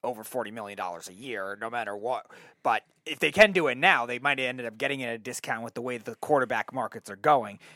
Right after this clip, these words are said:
And because the Eagles have so much young talent now and two, uh,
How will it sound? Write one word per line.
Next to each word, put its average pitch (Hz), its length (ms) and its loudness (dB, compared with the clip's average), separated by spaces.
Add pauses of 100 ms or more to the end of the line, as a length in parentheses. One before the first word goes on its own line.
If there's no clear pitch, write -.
(120)
And 135 80 -4
because 160 280 4
the 160 200 -8
Eagles 151 280 0
have 131 100 -4
so 165 140 -2
much 139 200 -6
young 127 280 0
talent 110 380 -2
now 104 200 -6
and 110 220 -10
two, 143 240 -6 (200)
uh, 131 60 -10